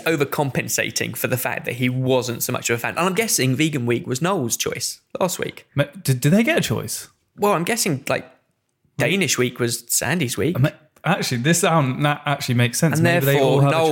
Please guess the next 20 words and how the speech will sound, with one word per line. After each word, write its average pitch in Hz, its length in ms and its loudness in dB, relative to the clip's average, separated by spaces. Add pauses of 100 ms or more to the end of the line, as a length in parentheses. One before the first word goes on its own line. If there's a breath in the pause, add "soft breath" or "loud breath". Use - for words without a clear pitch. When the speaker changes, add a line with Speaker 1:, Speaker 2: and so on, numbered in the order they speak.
Speaker 2:
choice. 135 60 4
Speaker 1:
must 143 240 2
have 135 100 -4
been 131 380 0 (880)
the 123 80 -6
Speaker 2:
Oh - 40 -4
Speaker 1:
vegan 170 380 4
Speaker 2:
my - 60 2
Speaker 1:
week. - 340 -2
Speaker 2:
ma-, 135 140 -4 (180)
oh 170 160 4
my 180 120 6
Speaker 1:
Hence 165 140 0
two 180 280 2
new 170 140 2
topics - 400 -2
this - 200 -10 (200)
series, 156 360 -2
Speaker 2:
<gasps> 160 80 2
Speaker 1:
right? 240 180 -2